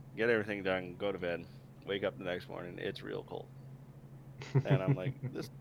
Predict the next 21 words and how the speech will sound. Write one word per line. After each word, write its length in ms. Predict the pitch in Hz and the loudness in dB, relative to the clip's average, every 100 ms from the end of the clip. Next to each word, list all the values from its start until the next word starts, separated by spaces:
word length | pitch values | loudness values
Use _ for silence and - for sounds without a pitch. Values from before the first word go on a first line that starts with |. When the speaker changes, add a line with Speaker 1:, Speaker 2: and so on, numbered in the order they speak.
| - | -12
Speaker 1:
this 100 | - | -12
is 180 | - - | -6 0
odd. 300 | 85 110 110 | 2 0 -2
Like, 260 | 98 98 | -8 -6
it's, 220 | 110 - - | -8 -8 -10
it's 160 | - | -10
still 400 | - - 131 123 - | -14 -4 -2 -2 -6
summer. 480 | - 98 87 85 110 | -6 -4 -2 -2 -4
Like, 240 | 98 95 | -2 -4
nights 320 | 95 92 120 - | -6 -6 -6 -2
get 80 | |
a 40 | 90 | -2
little 160 | 87 - | -2 -2
chilly, 340 | - - 104 | -4 -4 -4
but, 200 | 104 - | -4 -4
like, 240 | 98 98 | -6 -2
I, 160 | 110 110 | -2 0
I 180 | 101 101 | 0 0
always 260 | 104 101 95 | -2 -4 -6
leave, 360 | 98 95 - - - - - - - - - - | -6 -6 -10 -16 -16 -16 -16 -16 -16 -16 -16 -6
uh, 280 | 80 80 | -6 -4